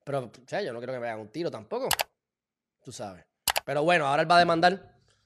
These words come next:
por todo lo que le hicieron y aquí estoy cien por ciento de acuerdo. No entiendo que le... No, no, pero, pero mejor que le tienen pepper spray a que le caigan a tiros, ¿ves?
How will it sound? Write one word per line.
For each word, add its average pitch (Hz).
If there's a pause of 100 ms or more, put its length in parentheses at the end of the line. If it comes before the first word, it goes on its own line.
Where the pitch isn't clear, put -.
por 131
todo 135
lo 151
que 156
le 165
hicieron 208
y 131
aquí 123
estoy 180
cien 156
por 147
ciento 160
de 165
acuerdo. 165 (720)
No 127
entiendo 147
que 143
le... 139
No, 135
no, 135
pero, 190
pero 233
mejor 170
que 202
le 202
tienen 196
pepper 175
spray 233
a 277
que 247
le 160
caigan 131
a 117
tiros, 147
¿ves? 196